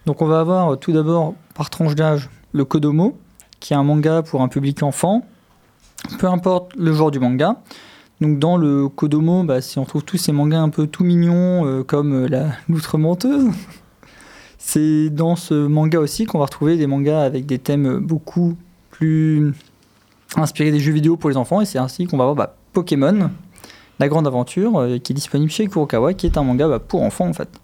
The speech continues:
On a ensuite, quand on va monter en âge, le shonen, le fameux, qui est un manga pour un public masculin jeune.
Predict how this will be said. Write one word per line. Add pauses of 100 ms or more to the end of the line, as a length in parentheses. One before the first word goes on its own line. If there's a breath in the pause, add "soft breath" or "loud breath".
(680 loud breath)
On
a
ensuite,
quand
on
va
monter
en
âge, (140)
le
shonen,
le
fameux, (380 loud breath)
qui
est
un
manga
pour
un
public (300)
masculin
jeune.